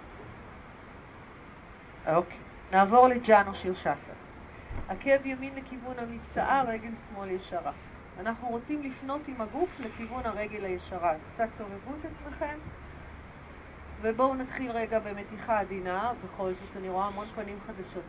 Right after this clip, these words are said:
נכפוף את הברך, וקחו את הידיים מאחורי הירך, ותביאו את החזה לכיוונה. הגב בהתחלה ישר.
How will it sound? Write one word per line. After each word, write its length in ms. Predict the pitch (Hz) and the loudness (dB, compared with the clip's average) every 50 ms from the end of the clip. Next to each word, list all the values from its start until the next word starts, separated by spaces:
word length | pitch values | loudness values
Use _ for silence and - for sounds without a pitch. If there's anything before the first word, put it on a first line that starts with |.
| - - - - - - - - - - | -12 -16 -16 -16 -16 -16 -16 -16 -12 -12
נכפוף 400 | 208 202 - - 262 262 262 262 | -10 -8 -2 2 4 4 4 2
את 100 | 277 262 | -4 -4
הברך, 580 | 240 214 190 202 202 185 202 247 254 - - - - - - - - - - - - - - - - - | -4 -2 0 0 0 0 -2 -4 -6 -8 -12 -14 -16 -16 -16 -16 -16 -16 -16 -16 -16 -16 -16 -14 -8 -6
וקחו 280 | 185 226 - - 320 | -6 -6 -4 -4 -4
את 80 | 320 320 | -2 0
הידיים 420 | 311 277 269 226 254 262 262 247 | 0 0 2 4 4 4 4 2
מאחורי 400 | 233 220 208 - - 233 214 233 | 0 -4 -4 -4 -4 0 4 6
הירך, 680 | 240 240 226 208 202 190 185 180 190 220 269 269 - - - - - - - - - - - - - - - - - - - - - - - - - - - 208 | 8 8 8 6 4 2 2 0 0 -2 -2 -4 -6 -12 -12 -14 -16 -16 -16 -16 -16 -16 -16 -16 -16 -16 -16 -16 -16 -16 -16 -16 -16 -16 -16 -16 -16 -14 -12 -10
ותביאו 520 | 214 214 233 220 196 214 262 269 262 254 | -8 -4 -4 -4 -2 -2 -2 0 0 0
את 100 | 254 247 | -2 -4
החזה 420 | 226 - - 226 208 220 226 220 208 | -8 -8 -8 -8 -6 -4 -4 -4 -4
לכיוונה. 520 | 208 - - - 185 185 185 185 180 180 170 160 - - - - - - - - - - - - - - | -6 -10 -12 -12 -10 -8 -6 -6 -6 -6 -8 -10 -12 -16 -16 -16 -16 -16 -16 -16 -16 -16 -16 -10 -4 -2
הגב 800 | - - - 196 190 - 226 240 240 233 240 240 233 233 233 233 233 - - - - - | -2 -2 -2 -6 -2 4 6 8 8 10 8 8 10 8 8 6 4 -4 -14 -14 -8 -4
בהתחלה 580 | 175 190 190 - - - 202 196 196 196 202 | -4 -4 -4 -4 -8 -8 -6 -2 0 0 0
ישר. 360 | 196 185 180 - - 175 151 | 0 -2 -6 -8 -8 -8 -8